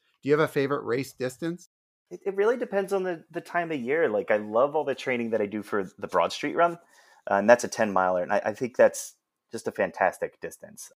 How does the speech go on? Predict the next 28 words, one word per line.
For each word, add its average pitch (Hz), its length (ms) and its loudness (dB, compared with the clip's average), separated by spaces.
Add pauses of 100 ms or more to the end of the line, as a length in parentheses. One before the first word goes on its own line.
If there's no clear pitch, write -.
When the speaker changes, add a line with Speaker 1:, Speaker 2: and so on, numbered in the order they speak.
Speaker 2:
You 117 160 -4
don't 123 200 2
think 131 320 -2
that 104 240 6
the 104 120 0
extra 95 540 2
three - 320 -4
point - 280 -2
one 98 200 2
miles 92 360 2
that - 100 -12
you 87 80 -14
tack - 340 -2
on 92 220 2
to 82 80 -8
turn 98 240 -4
it 92 100 -2
into 87 540 -6
a 82 60 -6
half 85 280 0
marathon 120 640 -2 (540)
would 98 180 -4
make 95 220 -2
it 92 140 -4
that 85 160 0
much 92 180 -8
more 98 140 -2
difficult, 87 580 -4